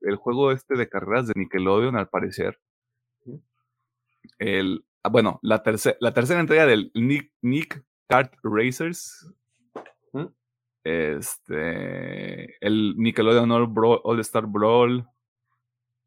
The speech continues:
Speaker 1: Este, puro juego así medio basicón. Ah, bueno, hicieron los otros dos juegos de carreras de Nickelodeon, qué tranquilidad.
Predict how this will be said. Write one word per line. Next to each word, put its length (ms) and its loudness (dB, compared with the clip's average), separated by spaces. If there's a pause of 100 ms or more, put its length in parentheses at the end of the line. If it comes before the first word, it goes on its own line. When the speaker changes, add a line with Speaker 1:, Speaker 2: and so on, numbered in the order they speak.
(160)
Speaker 1:
Este, 1300 -8
puro 180 -2
juego 220 0
así 880 -2
medio 240 0
basicón. 460 -2
Ah, 140 2
bueno, 200 0
hicieron 420 0
los 160 2
otros 240 0
dos 160 -2
juegos 220 0
de 80 -2
carreras 340 0
de 80 -4
Nickelodeon, 520 0
qué 100 -2
tranquilidad. 580 -8